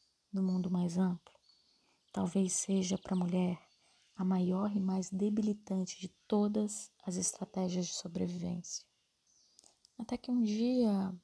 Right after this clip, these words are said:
ocorreu a Natália que todos os seus esforços haviam sido canalizados pra aumentar a capacidade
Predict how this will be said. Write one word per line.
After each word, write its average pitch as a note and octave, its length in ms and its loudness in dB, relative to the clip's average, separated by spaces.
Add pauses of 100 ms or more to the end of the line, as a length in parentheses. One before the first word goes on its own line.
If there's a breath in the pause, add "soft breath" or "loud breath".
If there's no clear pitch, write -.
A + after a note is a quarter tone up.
(1500)
ocorreu A#3 680 2
a A3+ 320 4
Natália A3 540 2
que A3 140 -8
todos A#3+ 320 0
os A#3 80 -4
seus A#3+ 200 2
esforços - 580 -4
haviam A#3 300 2
sido A3+ 300 0
canalizados A3+ 720 2
pra - 160 -2
aumentar A3+ 340 4
a A3+ 40 -2
capacidade A3+ 720 0